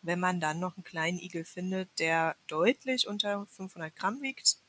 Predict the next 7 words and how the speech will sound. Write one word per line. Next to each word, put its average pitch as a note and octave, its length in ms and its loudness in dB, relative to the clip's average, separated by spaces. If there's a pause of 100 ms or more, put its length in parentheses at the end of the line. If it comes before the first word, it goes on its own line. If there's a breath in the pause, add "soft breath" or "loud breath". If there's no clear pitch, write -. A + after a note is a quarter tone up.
(180)
dann F3+ 460 2
sollte D#3+ 460 2
man D3+ 340 -10
mal D3 180 -8
mit D3+ 180 -10
der, D3+ 300 -4 (540 loud breath)
ähm, D3 500 -10